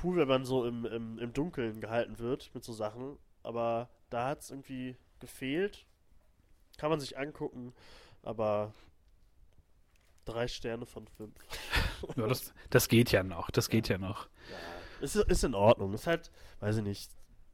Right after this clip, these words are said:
Speaker 1: die ganzen Horrorfilme momentan sind eh alle nicht so prickelnd. Und da hab ich mir halt mehr erwartet, leider.
Speaker 2: Wenn du
Speaker 1: Da
Speaker 2: schon
Speaker 1: ist
Speaker 2: bei
Speaker 1: The Quiet Place wahrscheinlich besser.
Speaker 2: Wenn du schon bei Bewertungen bist, dann haben wir eigentlich die perfekte Überleitung,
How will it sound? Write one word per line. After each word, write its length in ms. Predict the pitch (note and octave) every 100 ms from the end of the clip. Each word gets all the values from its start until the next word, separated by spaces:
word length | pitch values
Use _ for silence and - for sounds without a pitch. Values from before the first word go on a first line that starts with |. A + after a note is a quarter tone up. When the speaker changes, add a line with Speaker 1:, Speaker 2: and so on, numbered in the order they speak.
| -
Speaker 1:
die 40 | -
ganzen 260 | C3+ C3+
Horrorfilme 600 | A#2+ B2+ - A#2 A2 G#2+
momentan 480 | G2+ G#2+ G#2 - A2
sind 180 | G#2+ -
eh 180 | - B2
alle 160 | C#3
nicht 200 | B2+ C3+
so 180 | - B2+ - _ _ _ - - - -
prickelnd. 580 | - C3 A#2+ A2 A2+ - - - - - - - _ -
Und 240 | - A#2 G#2 G#2
da 480 | G2 G2 G2 G#2 - -
hab 120 | C3
ich 140 | C3+
mir 60 | B2+
halt 160 | A2+ G2
mehr 140 | F#2
erwartet, 440 | F#2 G#2 F#2+ - -
leider. 240 | - - - - - - - - - - -
Speaker 2:
Wenn 280 | D3 F3 F3
du 340 | E3+ D#3+ D#3 -
Speaker 1:
Da 60 | B2+
Speaker 2:
schon 200 | E3+ E3
Speaker 1:
ist 80 |
Speaker 2:
bei 280 | D3+ C#3+ C#3
Speaker 1:
The 100 | C#3+
Quiet 280 | C#3 E3+ -
Place 360 | - D3 D#3+ -
wahrscheinlich 400 | C#3+ C#3 C3 -
besser. 300 | - - A2 - - -
Speaker 2:
Wenn 160 | D#3+ D#3
du 80 | D3+
schon 200 | D3 D3
bei 220 | C#3+ C3
Bewertungen 720 | B2+ A#2 B2+ G3 - G#2+ G2
bist, 200 | G2 -
dann 60 | G#2+
haben 100 | B2
wir 120 | G#2
eigentlich 180 | A#2+ -
die 60 |
perfekte 360 | A2+ - - -
Überleitung, 680 | C3+ A2 G2+ G#2+ A#2 A#2+